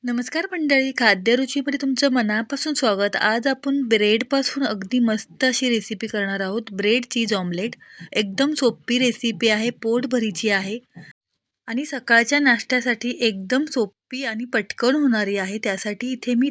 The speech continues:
तीन अंडी फोडून घेणार आहे. बऱ्याचदा प्रश्न पडतो की संडे स्पेशल काय करावे, तर ही अगदी सोपी आणि सगळ्यांना आवडणारी अशी रेसिपी आहे. हे बघा, तुम्ही बघू शकता, तीन अंडी मी फोडून घेतलेली आहेत.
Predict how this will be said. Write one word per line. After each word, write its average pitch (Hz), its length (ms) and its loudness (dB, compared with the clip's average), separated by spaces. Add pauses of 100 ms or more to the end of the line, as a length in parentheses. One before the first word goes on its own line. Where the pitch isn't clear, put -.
तीन 247 200 2
अंडी 202 300 -2
फोडून 208 440 0
घेणार 240 320 2
आहे. 190 260 -6 (1300)
बऱ्याचदा 240 400 4
प्रश्न 254 400 0
पडतो 208 380 -2
की 254 180 -8
संडे 220 440 0
स्पेशल 233 540 -2
काय 214 220 4
करावे, 180 480 -4
तर 220 120 -4
ही 233 220 -2
अगदी 208 340 -4
सोपी 240 540 -4
आणि 208 420 -4
सगळ्यांना 202 640 2
आवडणारी 226 480 0
अशी 262 280 -2
रेसिपी 202 520 -4
आहे. 190 280 -4 (1160)
हे 214 60 -14
बघा, 196 260 -6
तुम्ही 240 220 0
बघू 208 280 -2
शकता, 247 360 -4
तीन 220 300 -2
अंडी 214 320 2
मी 226 140 4
फोडून 202 440 0
घेतलेली 202 540 -2
आहेत. 180 240 -8